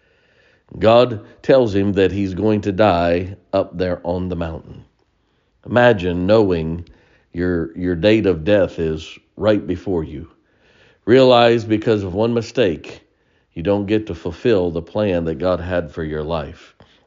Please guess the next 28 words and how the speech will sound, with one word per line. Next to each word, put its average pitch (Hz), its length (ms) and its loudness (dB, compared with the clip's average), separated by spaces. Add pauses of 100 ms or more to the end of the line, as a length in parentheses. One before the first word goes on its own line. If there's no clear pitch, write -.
You 104 100 -4
don't 139 220 6
get 135 200 2
to 113 80 -2
see 110 260 0
the 92 140 -2
promised 90 460 -6
land. 71 320 -14 (720)
Can - 120 -14
you 185 80 -4
imagine 110 480 2
how 92 200 2
Moses 92 520 0
felt? 85 480 -4 (840)
Uh, 65 640 -8
I 165 120 0
imagine 113 680 0
he 117 140 0
was 101 420 0 (160)
a 101 120 2
little 123 280 4
bit, 113 400 0 (240)
uh, 82 340 -2
distressed, 92 920 -2 (460)
a - 40 -8
little 151 200 2
bit 120 440 2
sad. 82 640 -4